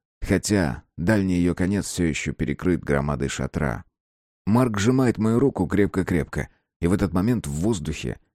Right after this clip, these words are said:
разливается трель. Всего лишь мелодия моего мобильника. «Запомни, что любовь — одна из вечных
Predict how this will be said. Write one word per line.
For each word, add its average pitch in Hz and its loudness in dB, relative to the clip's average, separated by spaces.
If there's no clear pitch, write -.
разливается 85 0
трель. 71 -4
Всего 113 4
лишь 117 2
мелодия 110 4
моего 101 0
мобильника. 78 -2
«Запомни, 101 -2
что - -6
любовь — 65 -4
одна 95 0
из 90 -2
вечных 76 -4